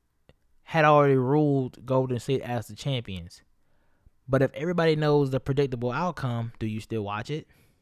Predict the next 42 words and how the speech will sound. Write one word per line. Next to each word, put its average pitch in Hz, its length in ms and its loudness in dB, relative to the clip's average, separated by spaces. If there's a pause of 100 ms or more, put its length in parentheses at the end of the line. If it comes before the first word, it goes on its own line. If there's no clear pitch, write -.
(220)
No. 90 420 -12 (1800)
This 123 160 -4
is 131 60 -6
why 131 140 4
ratings 135 440 2
go 107 140 -4
down. 95 320 -8 (1500)
So - 180 0
instead 156 480 -2
you 143 100 -2
say, 135 220 -4
"Hey, 127 320 -4
this 107 160 -10
is 120 80 -10
what 127 140 -2
we're 135 80 -2
gonna 139 200 0
do." 151 240 0 (280)
<clears throat> 180 480 -2 (1900)
We're 139 120 2
gonna, 147 280 4
we're 143 140 0
gonna 143 240 2
talk 190 440 -4
up 151 240 -4
the 127 100 -4
underdog. 107 680 -6
We're 135 80 2
gonna 135 180 0
say 139 160 -2
all 151 260 4
of 160 100 2
the, 160 120 0
all 156 240 2
of 156 80 0
the 151 80 -4
different 143 360 0
advantages 131 520 -2
that 120 140 -2
they 131 120 0
could 135 160 -2
have 123 540 -4